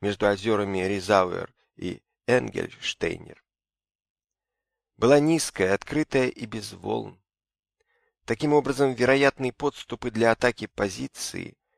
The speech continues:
находились на правом фланге между озерами Норденбургер и Резауэр. Атака левого фланга позиции на участке между озерами Энгельштейнер и Мауэр, залив его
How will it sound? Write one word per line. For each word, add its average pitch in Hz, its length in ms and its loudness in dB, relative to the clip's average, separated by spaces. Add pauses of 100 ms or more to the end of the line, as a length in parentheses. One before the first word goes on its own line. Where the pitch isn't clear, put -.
(160)
находились 127 500 0
на 120 140 2
правом 127 360 0
фланге 101 640 -2
между 95 300 -2
озерами 101 600 -2 (240)
Норденбургер 101 1080 -6 (320)
и 110 200 -6
Резауэр. - 640 -8 (680)
Атака 131 400 0
левого 120 460 0
фланга 98 480 0
позиции - 840 -8 (320)
на 92 140 -6
участке 113 500 0
между 101 320 -2
озерами 98 640 -4 (240)
Энгельштейнер 98 1200 -4 (120)
и 85 80 -8
Мауэр, 98 580 -2 (320)
залив 107 460 0
его 90 420 -12